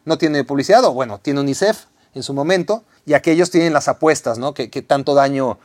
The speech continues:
le hacen y, y le seguirán haciendo a, al fútbol. Hoy, pues, lo mismo, ¿no? Uno tiene Fly Emirates, el otro Qatar Airlines, eh, el Barça, le, le,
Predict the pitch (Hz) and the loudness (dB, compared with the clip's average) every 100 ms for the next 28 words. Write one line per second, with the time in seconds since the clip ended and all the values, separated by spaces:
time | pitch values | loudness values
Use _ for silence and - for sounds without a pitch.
0 | _ _ 127 143 160 151 170 147 120 110 | _ _ 0 4 4 2 -2 -2 -6 -6
1 | 135 135 135 139 143 135 139 131 117 110 | -2 -2 0 0 0 -2 -2 -2 -2 -2
2 | 98 113 117 151 131 135 110 - _ _ | -2 -4 -4 -2 0 2 0 -6 _ _
3 | - 226 403 - _ _ - 233 - - | 2 4 4 0 _ _ -4 -2 -2 -12
4 | - 240 240 381 226 190 262 254 233 226 | -4 0 4 4 4 0 0 0 0 -2
5 | 185 208 202 202 180 240 247 233 226 165 | -2 -2 0 2 4 4 2 -2 -2 -2
6 | 165 160 165 147 123 _ _ - 151 156 | -2 -2 -4 -4 -4 _ _ -4 2 4
7 | 165 226 202 202 190 - _ _ - 135 | 4 4 2 -2 -6 -14 _ _ -12 -10
8 | 135 147 165 175 196 156 135 147 143 143 | -6 0 2 4 2 2 0 -4 -2 -2